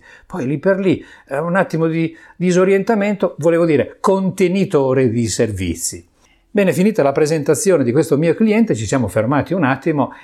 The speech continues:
e ci siamo chiesti: "Ma insomma, come mai questo lapsus?" E lì per lì era semplicemente, eh, per questa persona era un po' scappata via, l'aveva un po' dimenticato. Invece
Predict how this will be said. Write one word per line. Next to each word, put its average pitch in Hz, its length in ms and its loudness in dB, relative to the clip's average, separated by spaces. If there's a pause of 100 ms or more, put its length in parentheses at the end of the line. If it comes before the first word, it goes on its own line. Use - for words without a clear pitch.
e 123 160 -8
ci 120 120 -6
siamo 147 220 -2
chiesti: 120 500 -2
"Ma - 140 -8
insomma, - 600 -12
come 101 240 -12
mai 160 280 0
questo 135 280 -4
lapsus?" 113 500 -2
E 175 100 -4
lì 214 120 2
per 226 180 0
lì 156 360 2
era 127 300 -6
semplicemente, 135 840 -2 (300)
eh, - 200 -20
per 131 140 -2
questa 123 240 0
persona 117 380 0
era 120 340 2 (260)
un 127 140 -10
po' 127 160 0
scappata 123 560 0
via, 110 360 0
l'aveva 143 440 2
un 135 160 -4
po' 143 160 0
dimenticato. 135 920 0
Invece 196 500 0